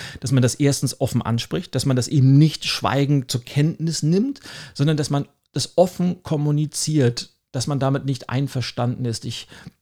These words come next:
bin noch nicht so weit, ich weiß, ein, zwei Kollegen haben sich das mittlerweile schon in ihren Vertrag reinschreiben lassen, dass wenn sie an einer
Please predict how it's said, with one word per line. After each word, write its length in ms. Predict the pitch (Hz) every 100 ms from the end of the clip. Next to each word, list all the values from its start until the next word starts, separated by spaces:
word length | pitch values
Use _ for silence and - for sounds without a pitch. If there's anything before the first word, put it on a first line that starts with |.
| _ _ _ _ _ 123
bin 140 | 143
noch 120 | 131
nicht 240 | 139 196 -
so 80 |
weit, 120 | 160 123
ich 100 | 135
weiß, 180 | 131
ein, 240 | - 127 170
zwei 240 | - 143
Kollegen 380 | - 131 135 127
haben 120 | 135
sich 120 | 123
das 120 | 120 117
mittlerweile 440 | 135 120 120 123
schon 180 | 123 120
in 80 | 113
ihren 200 | 131 113
Vertrag 520 | 117 - 147 - -
reinschreiben 460 | 135 143 135 127
lassen, 180 | 131 120
dass 220 | 113 113
wenn 240 | 131 214 208
sie 160 | 180
an 100 | 139
einer 280 | 123 135 123